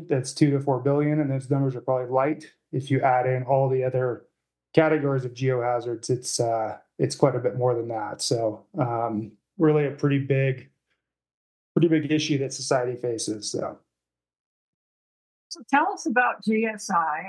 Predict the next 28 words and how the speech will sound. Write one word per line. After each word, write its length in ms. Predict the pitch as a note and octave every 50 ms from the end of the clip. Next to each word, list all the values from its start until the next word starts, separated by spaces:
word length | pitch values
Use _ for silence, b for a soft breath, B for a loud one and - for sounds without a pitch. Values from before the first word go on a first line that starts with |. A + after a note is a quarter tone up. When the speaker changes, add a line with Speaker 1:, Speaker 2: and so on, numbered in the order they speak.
| F3+
Speaker 2:
all 200 | F#3+ F#3+ F3+ E3+ E3+
the 220 | F#3 F3+ F3 F3 _ _ _ _ _
things 320 | - G#3 G3+ G3+ F#3+ - -
that 100 | F#3+ - _
they 180 | - F3 F3 E3+
do 520 | E3+ F3 E3+ D#3+ D#3+ D#3+ D3+ E3+ A3+ B3 - _ _ _ _ - F3
in 100 | E3 E3
terms 300 | - F#3 F3 F3 E3+ E3
Speaker 1:
Yeah. 100 | F#3 F#3+
Speaker 2:
of 60 | D#3 B2+
solutions 640 | - F3 F3 F3 - - - G#3 F#3 F3+ E3 -
and 140 | E3 F3 G3
innovations. 680 | F#3 E3+ E3+ E3+ E3 E3+ F3 E3+ - C#4 A#3+ A3+ G#3
And 120 | G#3+ G#3 G#3+
also, 480 | G#3+ B3+ D4 - - C#4 A3+ G#3 G3+ - b b b b b b
I 120 | - A3+ A3+
hear 240 | A3+ C4 B3+ C4
it's 160 | B3 - - C4
interesting 600 | B3 A#3+ - B3 A3 - - - A3 G#3+ G#3 G3+
on 220 | G3 G3 F#3 F#3
how 300 | G#3 A3+ A3 A3 G#3+ A3 F#3+
you 380 | G#3+ A3+ A3 A3 A3 G#3+ G#3 F#3
got 320 | A#3 A3 G#3+ G#3+ - - _ _ _ _ _ _ _ - -
involved 480 | A3 G3+ F3+ - - - - - G3 F#3
with 140 | F3+ - -
them. 180 | - - - - _ _ _ _ _ _ _ _ _
Speaker 1:
Yeah. 1300 | - C#3+ E3+ F#3+ F3 D3 - - - - - - - - - _ - E3 D3+ C#3+ C#3+ - - F3+ E3 - -
<laughs> 40 | b